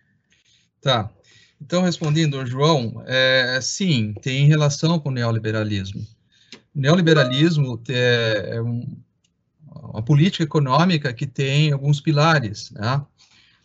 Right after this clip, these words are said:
O primeiro é a livre circulação de capitais.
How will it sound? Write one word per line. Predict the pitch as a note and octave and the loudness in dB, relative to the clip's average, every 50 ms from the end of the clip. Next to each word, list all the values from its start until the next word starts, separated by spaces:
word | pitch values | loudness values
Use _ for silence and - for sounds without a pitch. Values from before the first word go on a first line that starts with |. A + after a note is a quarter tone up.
| _ _ | _ _
O | C#3+ | -18
primeiro | - - C#3 C3+ C3+ C3 C#3 D3 D#3 E3 E3+ E3+ | -10 -8 -6 -4 -2 2 4 6 6 6 6 4
é | |
a | D#3 | 2
livre | C#3 C#3 D#3 F3 F#3+ F3 F3+ | 2 0 -2 -2 -2 -4 -4
circulação | D#3 - E3 D3+ D#3+ D3+ C#3+ C#3 - - D3 C#3+ | -4 -4 -6 -4 -2 -2 -2 -2 -2 -2 -4 -4
de | C#3 C#3+ | -4 -2
capitais. | - C3 A#2+ - _ D#3+ D#3 B2+ G#2+ G#2+ - - - - - - | -4 -6 -6 -4 _ 0 0 0 0 -4 -8 -12 -14 -14 -14 -18